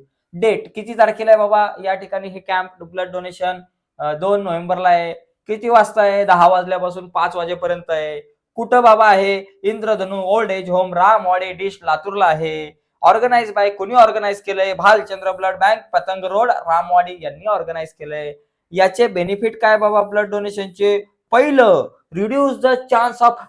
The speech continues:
heart attack. तुम्हाला हार्ट अटॅक होणार नाही. दुसरी गोष्ट, enhance the production of new blood cell. नवीन ब्लड सेल तुमच्या शरीरामध्ये निर्माण होऊ शकतात. आणि इम्प्रूव्ह overall हेल्थ, तुमचं जे आरोग्य आहे ते इम्प्रूव्ह होऊ शकतं.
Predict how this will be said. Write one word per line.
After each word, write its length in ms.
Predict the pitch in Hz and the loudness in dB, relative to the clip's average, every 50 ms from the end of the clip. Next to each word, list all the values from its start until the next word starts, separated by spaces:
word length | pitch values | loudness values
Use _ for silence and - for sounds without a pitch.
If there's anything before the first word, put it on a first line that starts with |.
| _ - 143 | _ -8 -4
heart 420 | 156 175 208 226 233 240 254 247 247 - | 0 2 4 4 6 6 4 2 2 -4
attack. 560 | 131 117 - 156 185 208 202 185 151 123 120 123 _ - | -8 -4 -2 -2 -2 -2 -2 -4 -6 -8 -8 -12 _ -14
तुम्हाला 240 | 196 208 220 220 214 | -10 -8 -6 -6 -6
हार्ट 360 | - - 151 180 208 165 - 160 | -6 -4 -4 -4 -4 -4 -6 -10
अटॅक 300 | 139 131 156 156 156 139 | -8 -6 -6 -6 -6 -8
होणार 280 | 117 113 117 113 117 | -8 -6 -8 -8 -8
नाही. 240 | 113 107 104 104 98 _ _ _ _ _ - | -10 -20 -20 _ _ _ _ _ _ _ -12
दुसरी 240 | - 202 208 240 254 | -10 -8 -6 -6 -2
गोष्ट, 260 | 240 240 233 226 240 | 0 0 0 0 0
enhance 600 | 240 - - 170 175 202 220 240 254 254 233 233 | -2 -2 0 0 2 2 2 2 2 0 -2 -2
the 60 | 254 233 | -4 -2
production 500 | 208 196 196 208 214 202 - 226 233 226 | 0 0 0 0 -2 -4 -6 -6 -4 -2
of 200 | 196 208 208 208 196 175 175 | 0 0 0 0 -2 -8 -6
new 220 | 190 214 220 202 180 | -4 -4 -4 -2 -2
blood 180 | 175 175 180 | 0 0 0
cell. 340 | 180 180 - - 123 123 123 123 | -2 -4 -10 -10 -8 -8 -8 -8
नवीन 320 | 127 143 156 185 226 240 233 | -8 -6 -6 -6 -6 -8 -8
ब्लड 260 | 196 180 185 185 185 - | -6 -2 -2 -2 -2 -4
सेल 380 | - - - 180 196 190 190 | -8 -10 -8 -8 -8 -8 -8
तुमच्या 240 | 180 165 160 - 165 160 - | -12 -14 -8 -8 -8 -8 -8
शरीरामध्ये 560 | - 135 139 165 165 156 151 151 160 190 208 208 - _ _ _ _ _ - | -14 -12 -8 -6 -6 -6 -8 -10 -10 -10 -10 -10 -12 _ _ _ _ _ -12
निर्माण 340 | 131 127 135 160 196 214 214 | -10 -8 -2 0 2 2 2
होऊ 120 | 180 156 | 0 -6
शकतात. 440 | 156 - 135 - - 123 117 113 - - _ _ _ _ _ _ - | -6 -10 -14 -12 -6 -4 -4 -4 -4 -8 _ _ _ _ _ _ -8
आणि 140 | 185 208 226 | -6 -6 -4
इम्प्रूव्ह 720 | 202 196 190 190 190 190 240 247 269 262 - 208 196 196 | -6 -6 -6 -6 -4 0 2 2 2 2 2 0 2 2
overall 260 | 196 196 190 190 185 165 | 2 4 4 4 4 2
हेल्थ, 340 | 156 165 156 135 127 - | 2 0 0 -2 -4 -10
तुमचं 300 | 151 160 170 175 175 214 | -16 -16 -16 -16 -12 -10
जे 100 | 208 214 | -4 -2
आरोग्य 440 | 220 190 147 151 180 202 196 196 190 | 0 0 2 0 0 -2 -2 -4 -6
आहे 120 | 156 127 127 | -6 -6 -6
ते 160 | - - 208 | -6 -2 0
इम्प्रूव्ह 420 | 208 175 151 - - 160 165 151 | 0 0 -2 -4 -10 -12 -10 -8
होऊ 160 | 131 139 151 | -8 -10 -10
शकतं. 360 | 147 - 120 _ _ - 113 | -12 -18 -20 _ _ -14 -14